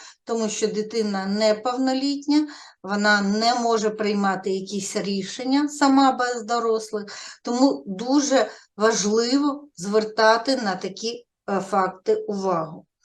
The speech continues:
Так, ми встановлюємо інколи випадки використання праці ди-, дітей без укладення трудового договору. Як правило, це, е, такі найбільш поширеніші галузі, це сільське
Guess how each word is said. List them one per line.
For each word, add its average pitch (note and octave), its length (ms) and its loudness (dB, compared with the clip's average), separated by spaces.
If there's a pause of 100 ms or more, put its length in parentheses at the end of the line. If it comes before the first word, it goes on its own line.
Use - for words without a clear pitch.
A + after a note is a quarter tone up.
(380)
Так, D4 320 6
ми C4 160 2
встановлюємо A3 1080 0
інколи A3+ 480 0
випадки G#3+ 540 -2
використання G3 720 -2
праці F#3 640 -4
ди-, F3+ 380 -8
дітей G#3+ 680 2
без G3+ 360 -2
укладення F#3 720 -6
трудового E3+ 520 -4
договору. F3 520 -8 (580)
Як A3 300 2
правило, A#3 580 4 (540)
це, B3+ 460 2
е, G3 500 -4
такі G#3+ 260 -2
найбільш G#3+ 400 0
поширеніші G3 840 0
галузі, A#3 600 2
це G3 200 -8
сільське G#3 540 -2